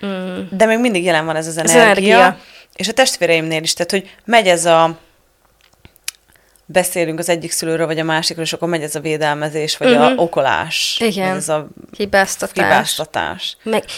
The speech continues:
Speaker 1: ja, és rá-, rájöttem a resentment, neheztelés. Tehát, hogy így,
Speaker 2: Neheztelés,
Speaker 1: tehát és,
Speaker 2: mhm.
Speaker 1: és van egy ilyen nehezt-, és neheztelünk egyébként arra, akivel,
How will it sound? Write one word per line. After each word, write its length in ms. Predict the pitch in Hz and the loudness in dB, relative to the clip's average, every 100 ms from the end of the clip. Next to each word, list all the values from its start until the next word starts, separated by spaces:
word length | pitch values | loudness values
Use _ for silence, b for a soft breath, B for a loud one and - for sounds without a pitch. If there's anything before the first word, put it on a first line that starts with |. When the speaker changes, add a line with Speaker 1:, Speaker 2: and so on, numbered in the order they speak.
| B | B
Speaker 1:
ja, 100 | 233 | 0
és 160 | 226 - 214 208 | 2 0 -6 -2
rá-, 220 | 208 - | -2 -2
rájöttem 520 | 202 202 196 - 190 | 0 0 0 -4 -4
a 80 | 185 190 | -2 -4
resentment, 540 | 190 196 190 190 185 | -4 -4 -2 -2 -2
neheztelés. 720 | 196 196 - - 175 151 - | -2 -2 -2 -2 -4 -4 -6
Tehát, 240 | - 180 185 | -2 -2 0
hogy 120 | 202 | 0
így, 160 | 202 196 | 0 0
Speaker 2:
Neheztelés, 340 | 151 - - | -4 -6 -4
Speaker 1:
tehát 160 | 220 226 | 0 0
és, 80 | |
Speaker 2:
mhm. 80 | 208 | -2
Speaker 1:
és 80 | 208 | -2
van 140 | 247 240 | 2 2
egy 120 | 190 | 2
ilyen 120 | 190 | -2
nehezt-, 360 | 202 196 185 - B B | 0 -2 -2 -6 B B
és 140 | 202 | -4
neheztelünk 720 | 240 233 214 - 170 185 185 | 0 0 0 -2 -2 -2 -4
egyébként 720 | 185 185 185 - 190 285 190 - _ | -6 -4 -6 -6 -4 -4 -4 -10 _
arra, 680 | - 226 208 180 175 220 277 - b b b b _ _ _ _ _ _ _ _ _ | 0 4 6 4 4 2 0 -4 b b b b _ _ _ _ _ _ _ _ _
akivel, 1120 | 202 202 - 202 180 180 180 180 180 180 180 | 2 2 2 -8 -2 0 2 2 2 2 -2